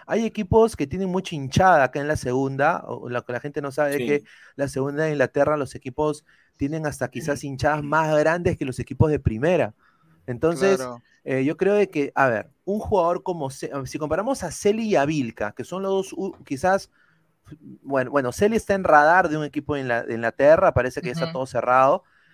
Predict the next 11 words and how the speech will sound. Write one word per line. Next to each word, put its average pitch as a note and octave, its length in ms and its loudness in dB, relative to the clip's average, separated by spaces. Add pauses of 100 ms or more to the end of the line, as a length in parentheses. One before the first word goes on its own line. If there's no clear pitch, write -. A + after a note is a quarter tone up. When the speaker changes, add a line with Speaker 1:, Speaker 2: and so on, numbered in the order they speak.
(160)
Speaker 1:
Vilca F#3 560 2
fracasó D3+ 580 2
en B2+ 100 -4
Inglaterra, A2+ 460 -8
Speaker 4:
En D3+ 200 -2
Speaker 1:
obviamente, C#3+ 420 4
Speaker 4:
Newcastle. G#2+ 100 -8
Speaker 1:
¿no? C#3 220 -12 (140)
Speaker 4:
Ujú. E3 160 -4
Speaker 1:
Entonces, D#3+ 580 -4
Speaker 3:
Claro. B2+ 520 -2